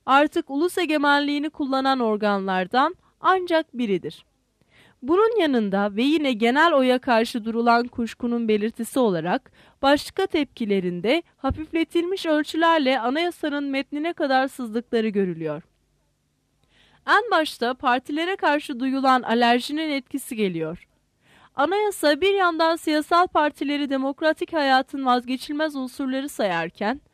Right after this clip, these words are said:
bir yandan da bunların çalışmaları bakımından bazı kısıtlamalar getirmekte,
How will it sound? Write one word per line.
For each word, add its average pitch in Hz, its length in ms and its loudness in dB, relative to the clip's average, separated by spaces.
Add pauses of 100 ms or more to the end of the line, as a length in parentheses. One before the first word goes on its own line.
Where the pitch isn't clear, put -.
(340)
bir 370 140 4
yandan 339 480 2
da 320 140 -2
bunların 320 360 -2
çalışmaları 302 680 -4
bakımından 285 640 -2
bazı 330 280 2
kısıtlamalar 277 720 0
getirmekte, 202 840 -6